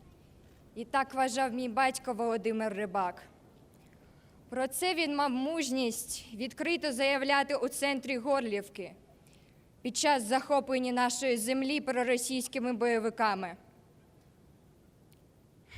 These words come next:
Він віддав своє життя за право бути вільним українцем,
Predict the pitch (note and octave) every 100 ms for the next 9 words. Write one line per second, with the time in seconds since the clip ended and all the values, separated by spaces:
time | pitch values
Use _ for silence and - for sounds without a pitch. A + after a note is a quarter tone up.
0 | - - - - - - - - F#3+ C#4
1 | D4 D#4+ A#3 E4 E4 D#4 D4 C#4 C4 B3
2 | C#4 C#4 B3+ - - - - - - -
3 | G3 B3+ - C#4+ D4 D4 A#3+ D#4 D#4 C4
4 | E4+ E4+ D#4 C#4+ C#4+ C#4 C4+ C4 B3+ A3+
5 | - G#3